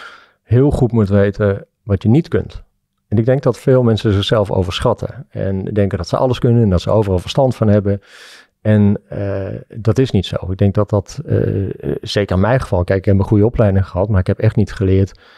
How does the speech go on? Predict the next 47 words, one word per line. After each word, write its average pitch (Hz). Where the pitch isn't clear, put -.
Ik 101
ben 104
geen 107
accountant 127
en 90
ik 87
ben 98
geen 104
fiscalist 117
en 98
ik 95
ben 98
geen 107
marketeer. 110
Ik -
heb 110
overal 123
een 104
beetje 127
kennis 92
van 101
en 107
ik 98
denk 98
dat 92
dat 123
belangrijk 90
is. 120
Je 107
moet 104
wel, 104
eh, 98
goed -
weten 113
of 110
mensen 107
je 98
niet 98
voor 110
de 101
gek 147
houden. 113
Je 104
moet 107
het 101
kunnen 104
volgen, 139